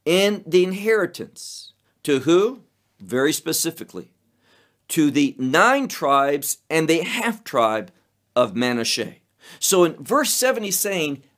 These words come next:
what this is about, and I've already mentioned it to you.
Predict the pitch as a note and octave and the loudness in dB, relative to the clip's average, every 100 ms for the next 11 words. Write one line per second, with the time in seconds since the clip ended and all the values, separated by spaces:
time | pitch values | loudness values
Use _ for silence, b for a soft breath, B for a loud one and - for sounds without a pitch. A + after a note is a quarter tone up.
0 | _ A2 F3+ A#3+ A#3+ A#3+ A#3 A3+ G#3 C#3 | _ 0 2 2 0 0 0 -2 2 2
1 | C#3 G#3 - C3+ - B2 C#3+ E3+ F3 G3 | 2 -2 -4 -2 0 2 2 2 -2 -6
2 | A3+ C#3 B2+ A2 G#2+ A#2+ G#2 F#2 E2+ | -6 -8 -8 -10 -8 -8 -6 -8 -12